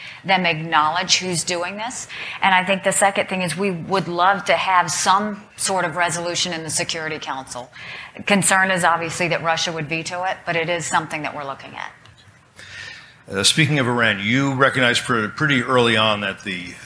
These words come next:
Speaker 2: Iran nuclear deal, the J C P O A, Joint Comprehensive Plan of Action, was fatally flawed, I would say.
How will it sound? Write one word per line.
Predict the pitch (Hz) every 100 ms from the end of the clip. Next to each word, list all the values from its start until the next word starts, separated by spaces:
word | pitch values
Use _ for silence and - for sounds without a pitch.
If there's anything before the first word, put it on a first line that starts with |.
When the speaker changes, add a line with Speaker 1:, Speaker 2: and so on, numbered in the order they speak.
| -
Speaker 2:
Iran | 107 110 117 110
nuclear | 110 104 107
deal, | 90 95 90
the | 90
J | 87 107
C | 101 104
P | - 104
O | 101
A, | 92
Joint | 95 101 98
Comprehensive | 104 95 92 98 85 92
Plan | - 95 95
of |
Action, | 92 95 - 90 - - - -
was | 98 101 98 101 - - -
fatally | - 110 101 90
flawed, | - 95 85 85 - - - -
I |
would | 101 -
say. | 101